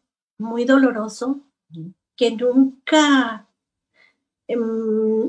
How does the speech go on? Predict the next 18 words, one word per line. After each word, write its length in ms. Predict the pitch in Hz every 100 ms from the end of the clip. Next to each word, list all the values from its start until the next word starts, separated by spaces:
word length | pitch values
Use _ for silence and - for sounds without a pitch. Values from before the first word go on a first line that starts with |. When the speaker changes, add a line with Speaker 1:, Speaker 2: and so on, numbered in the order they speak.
| 233
Speaker 1:
me 100 | 247
imaginé 580 | 233 214 208 233 226 -
como 260 | 262 247
madre 540 | 226 208 226 254 311 - _ _ _ _ _ _
que 200 | 254 233
yo 220 | 220 226
iba 520 | 233 233 233 240 247 _ _ _ _ _ _ -
a 60 |
enterrar 520 | 233 214 233 226 233 240
un 120 | 226
hijo. 420 | 220 - 220 - _ _ _ _ _ _ _ _ _
Y 160 | 262 247
yo 200 | 240 247
creo 400 | 277 262 262 285
que 300 | 269 240 233
es 160 | 233 277
el 160 | 247
dolor 540 | 247 233 233 254 269